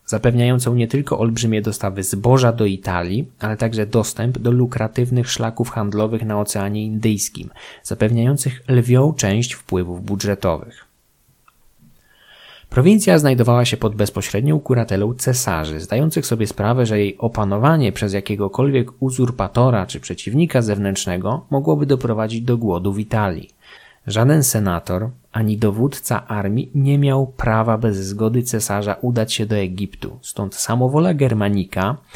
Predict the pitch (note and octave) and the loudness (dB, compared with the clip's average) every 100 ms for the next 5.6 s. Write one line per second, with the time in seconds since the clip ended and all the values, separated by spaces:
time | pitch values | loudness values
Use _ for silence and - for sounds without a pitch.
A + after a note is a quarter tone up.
0 | - - - - A#2+ F3+ G#3 F#3+ F#3 F3+ | -20 -20 -18 -2 2 4 4 4 4 4
1 | D3 C#3 - A2+ G#2 G2 G2 F#2 A2 C#3+ | 2 2 2 0 2 2 0 2 4 4
2 | E3 D3+ B2+ B2 G2+ F2+ G2 F#2 F#2+ B2 | 4 0 0 0 -2 -2 -4 -2 -2 -4
3 | - _ - G#2+ G#2 B2+ A#2+ A#2 A#2 - | -8 _ -6 -4 0 2 2 2 0 0
4 | A#2+ G#2+ C3 A2+ A2 A2 F2+ E2+ F2+ G2+ | -2 0 2 2 2 0 0 0 -2 -4
5 | G2+ G#2 G2+ F#2 - | -2 0 -2 -2 -10